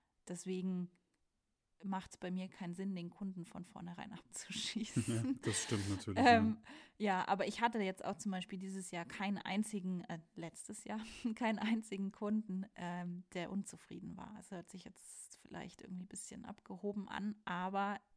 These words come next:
Speaker 1: äh, ich hatte keinen einzigen Kunden, der unzufrieden war. Und selbst wenn man dann einen Kunden hat, der irgendwie ein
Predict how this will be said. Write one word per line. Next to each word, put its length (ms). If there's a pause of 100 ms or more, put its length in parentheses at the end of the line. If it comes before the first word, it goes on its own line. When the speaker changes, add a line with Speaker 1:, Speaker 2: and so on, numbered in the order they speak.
Speaker 1:
äh, 280
ich 120
hatte 160
keinen 480
einzigen 560
Kunden, 460
der 200
unzufrieden 640
war. 240 (920)
Und 380 (340)
selbst 460
wenn 460 (160)
man 240
dann 160
einen 160
Kunden 420
hat, 120 (120)
der 220
irgendwie 220
ein 60